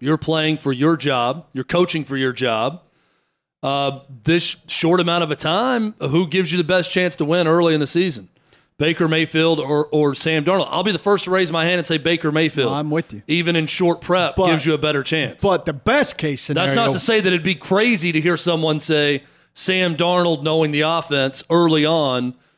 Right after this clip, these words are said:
Speaker 1: could help you more. I think it's a little bit crazy, but I would understand that argument.
Speaker 2: Sam Darnold sucked last year, given multiple opportunities to take it back. I have no hesitation saying Mayfield, but the best scenario for Rhule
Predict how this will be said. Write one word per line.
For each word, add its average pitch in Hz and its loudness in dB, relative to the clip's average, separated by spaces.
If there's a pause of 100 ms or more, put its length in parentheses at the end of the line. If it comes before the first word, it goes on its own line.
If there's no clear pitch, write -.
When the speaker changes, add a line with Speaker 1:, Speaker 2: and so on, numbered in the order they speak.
(140)
Speaker 1:
could 160 0
help 147 -2
you 139 -2
more. 175 0 (160)
I 185 0
think 190 -2
it's 156 -2
a 156 2
little 147 0
bit 135 -6
crazy, 135 -2
but 131 -4 (300)
I 160 0
would 170 0
understand 156 0
that 127 0
argument. 117 -2 (340)
Speaker 2:
Sam 175 -2
Darnold 139 0 (320)
sucked - -6 (120)
last 135 -6
year, 131 -4
given 135 -4
multiple 139 -4
opportunities 127 -6
to - -20
take 131 -6
it 117 -16
back. 123 -8
I 156 -2
have 139 -4
no 156 0
hesitation 135 -4
saying 135 -6
Mayfield, 147 -2
but 170 -2
the 170 0
best 247 0
scenario 160 2
for 147 -2
Rhule 156 2